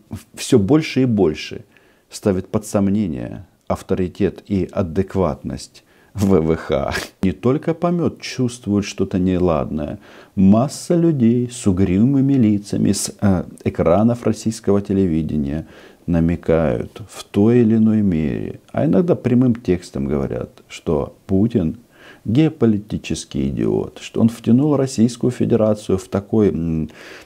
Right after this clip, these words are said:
расклад, из которого, м, едва ли она выйдет, как это, центром геополитического влияния.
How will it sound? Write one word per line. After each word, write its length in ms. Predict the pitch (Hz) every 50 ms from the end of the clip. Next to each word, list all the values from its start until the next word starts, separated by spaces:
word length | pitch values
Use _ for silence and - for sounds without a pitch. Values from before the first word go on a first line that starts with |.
| _ -
расклад, 680 | - 98 95 98 - - - - 214 226 131 127 - - - - - - _ _ -
из 180 | - 95 - -
которого, 760 | - 85 80 - - 98 117 123 104 82 67 60 57 53 - - - _ _ -
м, 380 | 92 87 80 76 76 - - - - - -
едва 500 | 107 104 113 107 92 90 85 90 107 131
ли 180 | 117 90 76 - - - _ _ _ _
она 320 | - 101 113 101 90 85 78
выйдет, 460 | 80 90 92 85 80 73 69 - - - - _ -
как 180 | - 65 - -
это, 220 | - - - - - - - _
центром 580 | - - - - 131 135 139 131 - 120 123 110
геополитического 1200 | 90 80 95 90 - - - 90 87 80 76 - - 104 107 - - - - - - 82 78 82 82
влияния. 800 | 78 76 71 71 62 55 53 50 53 52 - - 50 50 50